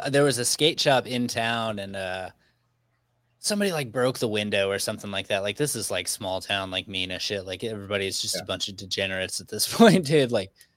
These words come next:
Speaker 1: I remember the first time I smoked a cigarette was at the, so they finally built us a skate park in Mena.
Speaker 2: Yeah.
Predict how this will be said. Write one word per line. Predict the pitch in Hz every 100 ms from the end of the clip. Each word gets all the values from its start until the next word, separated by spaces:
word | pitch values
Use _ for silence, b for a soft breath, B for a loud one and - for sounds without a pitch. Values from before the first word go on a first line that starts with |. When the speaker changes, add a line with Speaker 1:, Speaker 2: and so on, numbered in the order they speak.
| b -
Speaker 1:
I |
remember | 147 151 147
the | 127
first | 120 131 120
time | 123
I |
smoked | 110 - 120
a | 107
cigarette | - 120 110 101
was | 101 98
at | 98 -
the, | 98 95 95
so | 95 131
they | 120 113
finally | 131 123 139 135 120
built | 113 110 113
us | 101 -
a | 95 95
skate | - - 98
park | 98 92 90 _ _
in | 101
Mena. | 98 98 90
Speaker 2:
Yeah. | 92